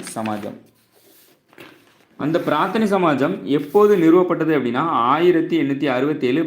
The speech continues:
பம்பாய் மாநாட்டுல. பிரார்த்தனை சமாஜத்தை நிறுவியது யார் அப்படின்னா ஆத்மாராங் பாண்டுரங்.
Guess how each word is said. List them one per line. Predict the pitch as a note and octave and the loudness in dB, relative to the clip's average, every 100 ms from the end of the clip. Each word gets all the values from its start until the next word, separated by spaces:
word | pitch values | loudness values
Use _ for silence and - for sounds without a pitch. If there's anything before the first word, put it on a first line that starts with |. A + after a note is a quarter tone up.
| B2 | -2
பம்பாய் | A#2+ C#3 B2 G#2+ | -2 -2 -2 -4
மாநாட்டுல. | A2 G#2+ G#2 G2+ - _ _ _ _ _ _ - | -6 -8 -8 -14 -14 _ _ _ _ _ _ -4
பிரார்த்தனை | D#3 G#3 A#3+ A3+ | -2 0 0 0
சமாஜத்தை | G3+ G3 F#3 F3+ F3+ | 2 2 0 0 2
நிறுவியது | D#3+ F3+ F3+ F3 D3+ C3+ | 6 6 6 4 2 2
யார் | D3+ D#3+ | 0 -2
அப்படின்னா | B2+ A#2+ B2 F3+ - C3+ | -2 0 0 -2 0 0
ஆத்மாராங் | F3 F3+ F3 D3 D3 G3 E3+ | 0 0 0 0 -2 -4 -4
பாண்டுரங். | B2+ C#3+ C#3+ A#2 G#2+ | 0 0 0 -2 -4